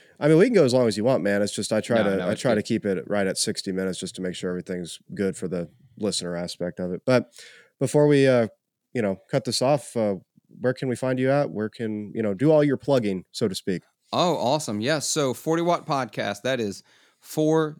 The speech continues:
Speaker 2: zero Watt Podcast.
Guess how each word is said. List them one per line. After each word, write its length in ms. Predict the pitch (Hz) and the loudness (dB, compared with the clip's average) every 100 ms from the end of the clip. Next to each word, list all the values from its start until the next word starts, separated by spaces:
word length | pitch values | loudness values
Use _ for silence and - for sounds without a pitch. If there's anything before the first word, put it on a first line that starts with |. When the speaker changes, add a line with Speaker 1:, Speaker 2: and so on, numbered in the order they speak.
| 127 | -4
Speaker 2:
zero 680 | 139 131 101 90 90 104 _ - | -2 0 -2 -4 -6 -10 _ -12
Watt 460 | 104 110 110 - - _ - | -4 -2 -2 -6 -20 _ -8
Podcast. 600 | 92 - 92 92 95 | -6 -6 -10 -8 -10